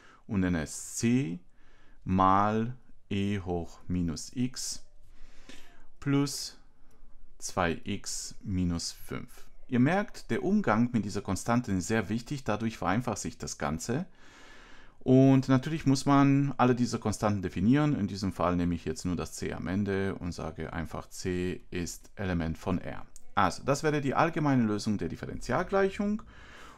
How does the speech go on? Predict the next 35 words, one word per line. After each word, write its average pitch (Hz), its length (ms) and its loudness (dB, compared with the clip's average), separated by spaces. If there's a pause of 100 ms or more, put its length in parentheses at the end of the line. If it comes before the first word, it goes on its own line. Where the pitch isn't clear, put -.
Und 131 680 8
erinnert 131 300 4
euch 113 160 4
bitte 113 300 4
an 101 100 4
das, 98 180 0
was 95 160 -2
ich 92 140 -6
am 82 100 2
Anfang 143 320 2
gesagt 135 380 -2
habe. 120 440 2
Wenn 110 520 6
einfach 107 420 2 (160)
ein 95 380 2
Anfangswertproblem 127 920 0
vorliegt, 107 640 -2 (320)
also - 220 -8
eine - 100 -6
Anfangsbedienung, 101 800 -2
dann 85 180 0
kann 85 140 -2
man 85 140 2
mit 82 140 -2
Hilfe 110 360 -2
dieser 92 380 0 (440)
Randbedienung 139 840 6
einen 95 160 2
passenden 90 420 0
Wert 82 160 2
für - 140 -6
diese 85 220 -6
Konstante 82 640 -2
c 92 300 0
bestimmen. - 480 -8